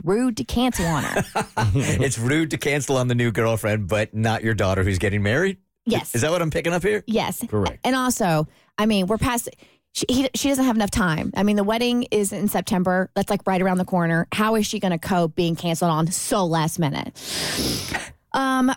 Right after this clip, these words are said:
Speaker 1: personally, I'm not sure why he's entitled to a plus one when he's not in a relationship with her, not contributing financially, or by any means for that matter, uh, to the wedding, except to my stress. Ha ha. And I don't know her and never met her.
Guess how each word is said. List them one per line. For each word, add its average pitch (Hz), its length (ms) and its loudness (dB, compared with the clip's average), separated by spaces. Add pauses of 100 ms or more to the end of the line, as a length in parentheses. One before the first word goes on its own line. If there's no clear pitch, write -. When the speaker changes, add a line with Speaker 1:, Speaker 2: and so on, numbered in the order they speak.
Speaker 1:
personally, 320 540 0
I'm 240 140 0
not 262 160 0
sure 254 180 0
why 220 220 0
he's 240 160 2
entitled 240 520 0
to 269 120 2
a 233 40 0
plus 240 300 -2
one 233 340 2
when 202 120 2
he's 196 200 2
not 196 200 2
in 190 100 2
a 196 60 4
relationship 190 600 2
with 196 160 0
her, 196 360 0
not 190 220 0
contributing 180 440 2
financially, 185 640 2
or 240 180 0
by 262 140 0
any 226 220 2
means 196 180 2
for 208 80 -2
that 196 180 2
matter, 170 400 2 (380)
uh, 175 140 2
to 196 120 -4
the 180 100 2
wedding, 170 460 2
except 185 360 -4
to 185 80 2
my 160 140 2
stress. - 440 -4
Ha 156 160 0
ha. 95 260 -2 (280)
And 226 100 2
I 240 80 0
don't 311 280 -2
know 233 200 2
her 226 260 -2
and 202 140 2
never 175 280 2
met 190 260 2
her. 175 340 -8